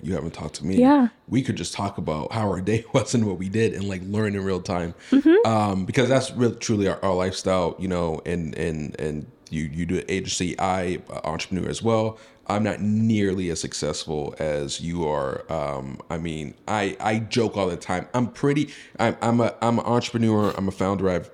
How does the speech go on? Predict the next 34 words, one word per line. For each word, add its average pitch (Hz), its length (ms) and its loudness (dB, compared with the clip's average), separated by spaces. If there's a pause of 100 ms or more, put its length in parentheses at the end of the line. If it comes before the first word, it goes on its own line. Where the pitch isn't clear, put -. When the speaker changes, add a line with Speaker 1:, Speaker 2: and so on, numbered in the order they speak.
(120)
Speaker 1:
two, 101 640 0
uh, 80 260 2
well, 92 160 0
one 107 160 0
tech - 240 -6
company 92 360 -4
and 92 100 -2
one 85 180 -2
is 78 140 -6
kind 90 160 -4
of 87 100 -4
a 76 60 -6
tech-enabled, 85 840 -6 (300)
uh, - 80 -2
startup. - 420 0
And - 220 -10
I, 73 180 -8
there's 190 240 -4
a 123 60 -2
few 104 240 2
other 85 120 -4
things 73 360 -8 (260)
that, 82 300 -2
uh, 69 220 -2
that 85 180 -2
I 76 80 -2
do. 80 240 -2
I - 20 -2
do 90 340 -6
a - 60 -20
few 90 380 -2 (200)
part-time 90 460 -2
media, 85 500 -4
um, 64 320 -6